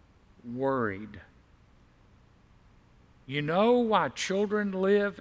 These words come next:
in fear? It's because we teach them to live in fear.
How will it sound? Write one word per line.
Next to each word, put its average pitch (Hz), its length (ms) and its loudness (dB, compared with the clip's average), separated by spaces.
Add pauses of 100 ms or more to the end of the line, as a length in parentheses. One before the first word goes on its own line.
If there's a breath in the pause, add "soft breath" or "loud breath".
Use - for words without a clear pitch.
in 185 240 -6
fear? 202 560 -8 (960)
It's 139 180 -8
because 135 520 -4
we 160 400 -4 (180)
teach - 680 -4 (160)
them 117 520 -10 (840)
to 139 120 -10
live 120 680 -6 (520)
in 104 220 -10
fear. - 320 -20